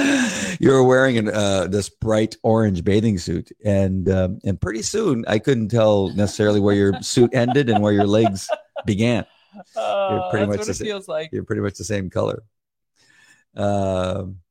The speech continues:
Speaker 1: all right, so we're reading from, uh, Charles Spurgeon, Morning by Morning, for July eighth, and the reference is Judges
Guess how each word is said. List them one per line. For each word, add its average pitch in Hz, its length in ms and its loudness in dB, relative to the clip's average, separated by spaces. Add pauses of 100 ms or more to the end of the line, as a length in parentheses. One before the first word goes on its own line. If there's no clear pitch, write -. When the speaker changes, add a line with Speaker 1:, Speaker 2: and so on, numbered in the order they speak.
(160)
Speaker 1:
all 110 80 -2
right, 104 220 -2
so 113 260 0
we're 113 160 -4
reading 120 260 2
from, 107 380 -2 (180)
uh, 90 460 -6 (160)
Charles 110 280 0
Spurgeon, 107 460 -2
Morning 107 240 -2
by 98 120 2
Morning, 95 400 -4 (840)
for 107 160 0
July 98 300 0 (140)
eighth, - 340 -2 (720)
and 104 320 -2
the 95 80 -2
reference 110 480 -2
is 110 680 -2 (220)
Judges 90 720 -2